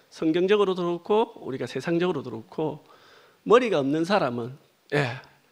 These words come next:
인도자가 없는 사람은 그 배가 키가 없으면 어디로 갈지 모르듯이 사실은 그 인도자와 목자는 너무너무 중요하거든요. 저는 우리 투피엠 모임 참석하면서도 너무 형님 누님들이 귀한 게,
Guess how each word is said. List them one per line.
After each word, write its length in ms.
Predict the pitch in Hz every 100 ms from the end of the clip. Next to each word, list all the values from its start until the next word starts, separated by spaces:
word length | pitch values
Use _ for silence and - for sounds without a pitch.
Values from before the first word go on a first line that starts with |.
| _
인도자가 440 | 247 254 254 240 165
없는 200 | 151 156
사람은 560 | 196 143 147 156 131 - _ _ _ _ _ _ _ -
그 160 | 226 208
배가 420 | 220 220 196 -
키가 400 | - - 269 208
없으면 360 | 143 - 151 127
어디로 220 | 160 226
갈지 260 | 202 - 139
모르듯이 1000 | 123 139 151 202 - 135 131 135 123 131 _ _ _
사실은 440 | - 143 147 139
그 140 | 131 131
인도자와 460 | 156 165 147 131
목자는 420 | 131 147 170 135 123
너무너무 680 | 127 139 175 202 208 175 - _ 202 -
중요하거든요. 920 | - 139 165 180 143 127 - 101 - _ - - - _
저는 300 | - 170 165
우리 180 | 151 156
투피엠 360 | 151 - 202 180
모임 200 | 156 143
참석하면서도 800 | 185 170 160 143 131 139 139 139
너무 580 | 180 247 - 220 151 - - _ _
형님 280 | 190 208 185
누님들이 380 | 175 175 143 131
귀한 380 | - 147 147 156
게, 380 | 147 139 123